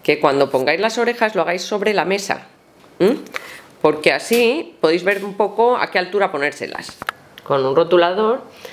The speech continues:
pintamos un poco las cejas y perfilamos las orejas. Y solo nos queda ponerle el flequillo.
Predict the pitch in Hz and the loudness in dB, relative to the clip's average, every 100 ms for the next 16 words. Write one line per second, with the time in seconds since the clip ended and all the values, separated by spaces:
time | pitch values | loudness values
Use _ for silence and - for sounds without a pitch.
0 | - - - - 123 127 143 156 165 156 | -20 -20 -18 -8 -2 0 2 0 0 0
1 | 147 139 127 - 196 196 180 220 294 - | 2 4 2 -2 -8 -4 -2 -2 -6 -14
2 | - 208 220 185 - 143 147 175 175 160 | -8 -6 0 -2 0 0 0 0 -2 -2
3 | 143 127 123 - - - - - - - | 0 0 0 -2 -6 -10 -20 -20 -20 -20
4 | - - 151 180 147 117 120 131 131 147 | -14 -8 -4 0 2 0 -2 0 0 -2
5 | 143 139 190 196 - - 175 127 | -2 -2 -4 -4 -8 -4 0 0